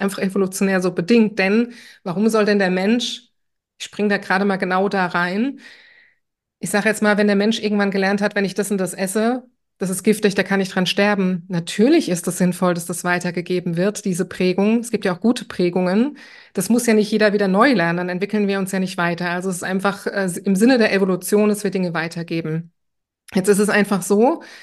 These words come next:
dass wenn unsere Eltern uns vielleicht auch, und wir sind ja nun mal die Kriegs-, die Kriegsenkel sozusagen, wenn zum Beispiel im Krieg gewisse Dinge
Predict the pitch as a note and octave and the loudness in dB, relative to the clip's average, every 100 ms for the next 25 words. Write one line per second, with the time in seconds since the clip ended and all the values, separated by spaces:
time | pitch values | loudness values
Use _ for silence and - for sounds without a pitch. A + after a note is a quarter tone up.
0 | - - G#3 G3 G3+ G3 F#3+ E3+ G3 G#3+ | -20 -10 -6 -2 -2 -2 -2 2 4 6
1 | A#3+ C4 B3+ G#3+ G#3+ - G#3 G3+ G#3+ G#3 | 4 2 0 -2 -2 0 0 2 0 -2
2 | F#3 G3 C4+ D4 - - F#3+ F#3 F3+ F3 | 0 2 2 -2 -8 -10 -8 -6 -6 -4
3 | F3+ F#3 F#3 F3+ F3 E3+ - - G3 F#3+ | -2 0 0 0 -2 -4 -6 -4 -2 -2
4 | - - _ G3+ F#3 F3+ G3+ G3+ - G#3+ | -6 -12 _ -12 -12 -6 -6 -4 -2 0
5 | A3+ C4 A#3+ B3 A#3+ A#3+ A#3+ B3 C#4+ E4 | 2 2 0 -2 -2 0 0 0 -2 -6
6 | - A3+ G3 F#3+ G3 F#3+ G3+ G3 G3 C#4+ | -6 -4 -2 -2 -2 -2 -2 -2 0 2
7 | D4+ D4 - - - _ _ G#3 G#3 A3 | 2 0 -12 -20 -20 _ _ 0 0 0
8 | G3+ G#3 G3+ F#3+ F#3+ | 0 2 0 -2 -6